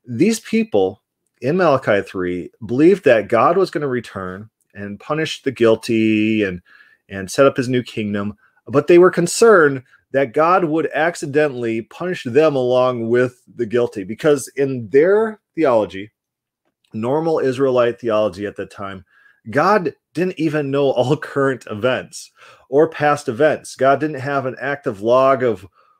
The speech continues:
what is going on in the world. That's how they viewed,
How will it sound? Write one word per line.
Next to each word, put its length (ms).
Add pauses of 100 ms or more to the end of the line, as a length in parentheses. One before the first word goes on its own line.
(120)
what 360
is 140
going 300
on 320
in 160
the 100
world. 480 (120)
That's 260
how 280
they 240
viewed, 540